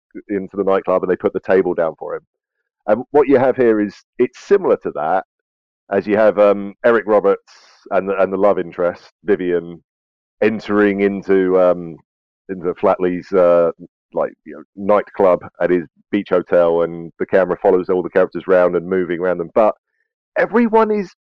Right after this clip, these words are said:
out of sync with each other, and people are moving at very slow paces. Some people are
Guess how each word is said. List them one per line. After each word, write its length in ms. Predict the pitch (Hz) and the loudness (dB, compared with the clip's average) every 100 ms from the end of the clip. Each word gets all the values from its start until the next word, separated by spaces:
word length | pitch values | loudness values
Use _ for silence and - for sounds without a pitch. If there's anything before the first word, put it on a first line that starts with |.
| _ _ _ - | _ _ _ -4
out 200 | 165 156 | -2 0
of 120 | 147 - | -2 -6
sync 340 | - 190 - | -6 -6 -2
with 100 | 107 | -2
each 220 | 92 - | -2 -2
other, 280 | 87 71 76 _ _ _ _ _ - | -2 -2 -6 _ _ _ _ _ -2
and 180 | - 120 | 0 2
people 300 | 175 185 190 | 2 6 4
are 40 | |
moving 580 | 196 202 202 170 170 151 | 6 4 4 4 4 6
at 140 | 156 131 | 4 4
very 300 | 156 165 165 | 4 4 2
slow 280 | - 160 147 | 2 4 4
paces. 460 | 151 151 - 101 | 2 2 -2 -6
Some 220 | - 156 | -2 -2
people 260 | 170 160 151 | 0 -2 0
are 120 | 139 | -2